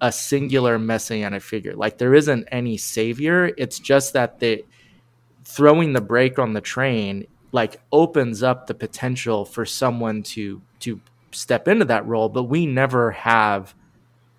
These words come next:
a strict messiah that is the figure that will save us. So it's kind of a way of thinking about how do we have this power of redemption and revolution without the need for a figurehead, for a definite figure,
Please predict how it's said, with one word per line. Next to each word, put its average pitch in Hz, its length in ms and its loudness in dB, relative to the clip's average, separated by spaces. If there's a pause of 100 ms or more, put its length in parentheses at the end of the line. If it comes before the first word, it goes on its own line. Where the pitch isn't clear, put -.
(140)
a 131 120 4
strict 131 560 -2
messiah 110 640 0
that 104 380 -2
is 113 300 -4
the 107 100 -4
figure 104 420 -6
that 98 300 -6
will 104 80 -8
save 98 400 -4
us. - 180 -12
So 131 240 4
it's 139 200 -2
kind 165 240 0
of 139 100 0
a 127 60 0
way 123 220 2
of 110 120 -2
thinking 120 400 -8
about 107 400 -2 (640)
how 143 200 6
do 156 80 4
we 123 160 0
have 127 340 0
this - 200 -6
power 120 420 2
of 98 140 -6
redemption 101 840 -4 (360)
and 117 140 -4
revolution 117 640 -2
without 135 460 2
the 113 80 -4
need 110 440 -6
for 110 180 -6
a 98 80 -4
figurehead, - 800 -8
for 117 220 -6
a 107 60 -2
definite 117 560 -2
figure, 107 520 -6